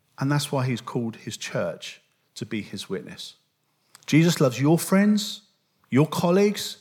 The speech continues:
your family, and that is why he's filled you with the Holy Spirit to be his witness to them.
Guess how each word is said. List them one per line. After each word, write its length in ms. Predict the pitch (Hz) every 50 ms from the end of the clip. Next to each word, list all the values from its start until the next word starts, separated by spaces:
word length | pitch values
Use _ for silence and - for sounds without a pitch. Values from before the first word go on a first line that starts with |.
| _ _ _ _ _ _ _ _
your 200 | - 127 147 170
family, 600 | 165 - - 185 180 185 190 190 196 202 202 202 - - _ _ _ _ _ _ _ _ -
and 120 | 143 143
that 100 | 165 165
is 100 | 170 147
why 160 | 135 147 147 147
he's 200 | 135 147 131 -
filled 260 | - 139 127 120 117
you 600 | 117 117 127 156 175 180 131 107 117 131 143 - _ _ _ _ _ _ _ _
with 140 | - 127 117
the 60 | -
Holy 220 | - - 131 110 110
Spirit 560 | - - - - 131 101 95 101 101 - - _ _ _ _ _ _ -
to 100 | - 101
be 160 | - 113 107
his 360 | 104 - 135 - 147 127 -
witness 520 | 143 139 - - - 98 101 - - - - _ _ _ _ _ -
to 260 | - - - 117 110
them. 300 | 104 107 90 82 80 82